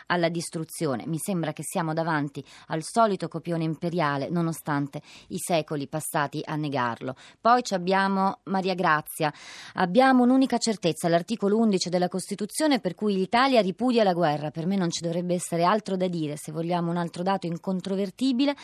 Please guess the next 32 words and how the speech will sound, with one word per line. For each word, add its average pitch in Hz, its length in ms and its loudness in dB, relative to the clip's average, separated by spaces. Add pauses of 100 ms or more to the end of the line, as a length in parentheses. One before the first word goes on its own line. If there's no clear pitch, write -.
(120)
è - 120 -4
che 196 140 0
ogni 247 220 4
missione 196 340 -2
di 185 140 -2
pace 160 340 2
umanitaria 160 720 0
o, 151 40 -4
come 165 220 -6
si 165 140 -8
è - 20 -4
mascherato 170 480 -4
da 170 140 -2
sempre, 151 500 -2 (280)
ogni 220 280 4
intervento 160 540 -4
militare 156 420 0
dall'Afghanistan 139 800 -2
all'Iraq 147 600 -4 (260)
alla 196 220 0
stessa 233 380 -2
Libia 262 360 0 (220)
hanno 196 220 0
solo 180 260 0
peggiorato 170 720 2 (180)
la 180 120 -2
situazione, 151 680 -4
quindi 160 400 0
no 196 300 2
all'intervento 143 720 -4
in 131 80 -2
Libia. - 320 -12